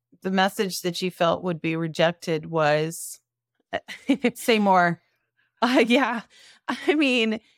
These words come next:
Speaker 2: pretty much anything. I mean, <laughs> I, I, I really, I, I, I played this dan-, I had this dance, you know, growing up in a church where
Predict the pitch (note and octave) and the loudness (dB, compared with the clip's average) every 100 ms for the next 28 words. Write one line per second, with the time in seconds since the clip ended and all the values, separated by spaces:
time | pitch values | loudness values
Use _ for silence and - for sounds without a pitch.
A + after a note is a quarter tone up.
0 | _ _ _ _ - - A#3 G3+ - G3 | _ _ _ _ 0 2 2 2 0 -2
1 | F#3+ F#3+ F#3+ - B3 B3+ C4 - - F#4 | 0 -2 -2 0 2 0 -2 -16 -2 -2
2 | - - F4+ _ _ - _ - - - | -2 -12 -20 _ _ -20 _ -20 -20 -20
3 | - - B3 C4+ - - A#3+ C#4 C#4+ - | -12 -2 2 2 0 0 2 4 2 -2
4 | _ _ _ _ _ - B3+ C4 D4 F4 | _ _ _ _ _ -4 0 2 2 4
5 | F4+ F4 E4 E4 D4+ - _ - B3+ - | 4 4 2 2 0 -4 _ 0 0 2
6 | A#3+ A3+ G3+ A#3 G3+ D4+ E4 B3 A#3 F#3 | 0 0 -2 -4 -2 0 2 2 0 -2
7 | - F#3+ A3 G#3+ A3+ C4 B3 G#3 F3+ G3+ | -6 0 2 2 2 2 0 -2 -2 0
8 | F3+ G#2 - G3+ E3+ E3+ F#3 F#3 F#3 F3+ | 0 -2 -4 -2 0 0 0 2 2 0
9 | - _ _ _ _ _ - G3 F#3 - | -2 _ _ _ _ _ -2 0 0 -4
10 | E3+ - G3 F#3 - F#3 F3+ E3+ E3+ | -4 0 0 0 -4 0 2 2 -2